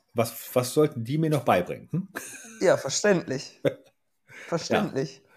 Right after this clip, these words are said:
Speaker 2: Also die
Speaker 1: Ähm,
Speaker 2: Einstellung war schon damals die richtige.
Speaker 1: ich,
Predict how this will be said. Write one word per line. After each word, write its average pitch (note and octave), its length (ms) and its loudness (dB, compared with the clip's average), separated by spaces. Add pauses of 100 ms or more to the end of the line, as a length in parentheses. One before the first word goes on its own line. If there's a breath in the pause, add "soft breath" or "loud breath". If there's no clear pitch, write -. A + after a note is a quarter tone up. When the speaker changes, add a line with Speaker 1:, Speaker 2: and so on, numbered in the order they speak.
(260 soft breath)
Speaker 2:
Also D3+ 180 6
die D#3+ 120 8
Speaker 1:
Ähm, - 60 10
Speaker 2:
Einstellung E3 480 4
war C#3+ 120 10
schon D3 240 2
damals C3+ 400 4
die C3 100 -4
richtige. A#2 520 -6 (2250 loud breath)
Speaker 1:
ich, - 380 -16